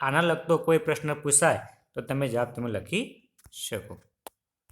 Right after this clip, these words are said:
તો જોઈએ નેક્સ્ટ પ્રશ્ન નંબર બે, અરવિંદ આશ્રમ ક્યાં આવેલો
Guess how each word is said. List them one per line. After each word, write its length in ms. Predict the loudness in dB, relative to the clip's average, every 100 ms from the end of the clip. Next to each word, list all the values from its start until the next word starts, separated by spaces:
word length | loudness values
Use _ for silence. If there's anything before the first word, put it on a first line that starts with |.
| _ _ _ -10
તો 80 | -2
જોઈએ 200 | 0 0
નેક્સ્ટ 400 | 4 4 2 -2
પ્રશ્ન 220 | 0 0
નંબર 160 | -2 2
બે, 460 | 2 2 -2 -18 _ _ _ _ _ _ _ _ _ _ _ _ _ -20 _ _
અરવિંદ 380 | 4 6 6 4
આશ્રમ 600 | 4 4 4 4 2 -4
ક્યાં 240 | 4 8 10
આવેલો 520 | 8 4 0 -2